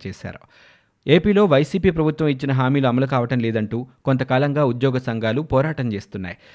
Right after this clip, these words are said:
పీఆర్సీతో పాటు డీఏ బకాయిలు, కాంట్రాక్టు ఉద్యోగుల క్రమబద్ధీకరణ, బిల్లుల చెల్లింపు, సీపీఎస్ రద్దు, కారుణ్య నియామకాలపై కొంతకాలంగా పోరాటాలు చేస్తున్నారు. అయితే ప్రభుత్వం మాత్రం స్పందించడం లేదు. పోరు ఉధృతం చేయాలని నిర్ణయించారు ఉద్యోగ సంఘాలు.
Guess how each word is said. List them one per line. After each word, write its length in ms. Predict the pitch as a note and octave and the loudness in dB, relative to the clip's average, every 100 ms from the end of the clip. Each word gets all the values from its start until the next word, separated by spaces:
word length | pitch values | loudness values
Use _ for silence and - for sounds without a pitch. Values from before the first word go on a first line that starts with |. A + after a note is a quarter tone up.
| - | -4
పీఆర్సీతో 480 | D3+ D#3+ D#3 D3+ C#3+ | 2 2 2 -4 -4
పాటు 300 | C3 A#2+ A#2 | -2 -2 0
డీఏ 320 | C#3 B2+ B2+ | -2 0 2
బకాయిలు, 460 | A#2+ A2 - A2+ A#2 | 0 -2 -2 -2 -2
కాంట్రాక్టు 540 | C3 C#3 D3 D#3 C3 | 0 -2 -2 -6 -4
ఉద్యోగుల 380 | B2+ A#2+ A#2+ A#2 | -4 -2 -2 -2
క్రమబద్ధీకరణ, 840 | A2 G#2+ A2 A2+ G#2+ G#2 G#2+ A2+ F#3 - _ | -4 -4 -4 -4 -4 -6 -4 -2 -4 -10 _
బిల్లుల 280 | A2 C#3 C#3 | 0 2 2
చెల్లింపు, 540 | A#2 G#2 G#2+ G#2+ G3 - - _ | 0 -2 -4 -2 -4 -6 -14 _
సీపీఎస్ 420 | F3+ F#3 F#3+ - | -2 2 0 0
రద్దు, 300 | B2 A2 C#3 D#3+ | -2 -2 -4 -2
కారుణ్య 340 | C#3 C3 C#3 B2+ | 0 2 2 0
నియామకాలపై 680 | A#2+ C3 C3 C3 B2 D3+ | 0 0 0 0 0 -2
కొంతకాలంగా 560 | E3 D3+ C#3 C#3+ E3 E3+ | -2 -4 -2 -2 -2 -2
పోరాటాలు 420 | D3+ C#3+ D#3 D3+ | 0 0 0 0
చేస్తున్నారు. 500 | A#2+ A2 A2+ G2 F2 - _ _ | -2 -4 -6 -8 -10 -16 _ _
అయితే 240 | - B2 C#3+ | -2 0 2
ప్రభుత్వం 460 | C3 B2+ C3+ C#3+ | 0 -2 -2 0
మాత్రం 300 | C3 B2 C3 | 2 2 0
స్పందించడం 580 | B2+ C3 C3 C#3 - A#2+ | 0 0 0 0 -4 -4
లేదు. 240 | G2 F2 G#2+ _ _ _ | -4 -6 -12 _ _ _
పోరు 180 | E3+ F#3+ | 4 6
ఉధృతం 460 | E3+ D#3+ D#3+ E3+ D#3 | 4 2 -2 -2 -2
చేయాలని 380 | D3 C#3+ C#3 D3 | 0 0 2 0
నిర్ణయించారు 560 | C3 B2+ C3 B2+ B2+ A#2+ | 2 2 2 0 0 -2
ఉద్యోగ 280 | A2+ A#2 | 0 -2
సంఘాలు. 440 | G#2+ G2+ F#2 E2+ | -2 -6 -8 -10